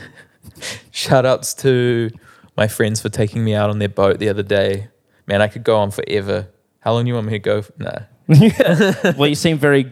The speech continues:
Speaker 2: you have a lot of gratitude
Speaker 1: I do.
Speaker 2: in your
Speaker 1: I'm
Speaker 2: life
Speaker 1: a very
Speaker 2: right now.
Speaker 1: thankful guy.
Speaker 2: Yeah.
Speaker 1: I'm actually in a really good place at the moment, and I'm just so thankful for everything.
Speaker 2: Oh, that's, that's a wonderfully, uh, human note to end on.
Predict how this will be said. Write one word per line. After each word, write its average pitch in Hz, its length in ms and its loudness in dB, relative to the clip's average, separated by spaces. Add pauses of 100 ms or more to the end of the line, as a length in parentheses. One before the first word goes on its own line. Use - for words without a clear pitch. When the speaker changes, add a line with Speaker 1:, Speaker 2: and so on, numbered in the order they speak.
Speaker 2:
you 151 160 0
have 151 100 4
a 143 60 4
lot 135 200 4
of 131 100 -2
gratitude 120 720 0
Speaker 1:
I 113 140 4
do. 131 160 -2
Speaker 2:
in 143 80 4
your 135 120 4
Speaker 1:
I'm 131 40 2
Speaker 2:
life 127 160 6
Speaker 1:
a - 40 4
very 131 100 2
Speaker 2:
right 127 160 2
now. 123 200 4
Speaker 1:
thankful 127 200 -2
guy. 113 360 4
Speaker 2:
Yeah. 165 320 6
Speaker 1:
I'm 160 180 4
actually 165 220 -4
in 165 80 -4
a 160 60 -4
really 139 200 0
good 135 180 -2
place 127 320 0
at 123 80 -12
the 131 60 -6
moment, 131 480 -2
and 113 160 -2
I'm 110 160 -4
just - 280 -4
so 110 180 0
thankful 101 540 -8 (420)
for - 200 -6
everything. 101 440 -8 (320)
Speaker 2:
Oh, 117 200 2
that's, - 400 -2 (140)
that's 147 380 0
a 180 80 4
wonderfully, 123 1080 -2
uh, 113 180 0
human 113 440 -2
note 107 240 -4
to 110 120 -8
end 110 240 -4
on. 98 340 -2